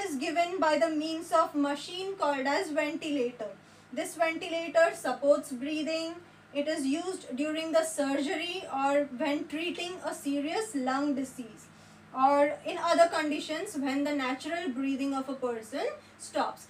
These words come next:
Ventilators are mainly used in a, uh, in the hospitals as, uh, life support.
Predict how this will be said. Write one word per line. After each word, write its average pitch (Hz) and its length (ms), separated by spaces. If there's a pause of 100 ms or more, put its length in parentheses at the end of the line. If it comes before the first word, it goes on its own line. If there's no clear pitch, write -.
(140)
Ventilators 330 1000
are 285 200
mainly 302 520
used 294 400
in 311 140
a, 320 180 (120)
uh, 247 220
in 294 160
the 330 120 (100)
hospitals 285 680 (260)
as, 269 340 (180)
uh, 240 260 (240)
life 294 260
support. 269 540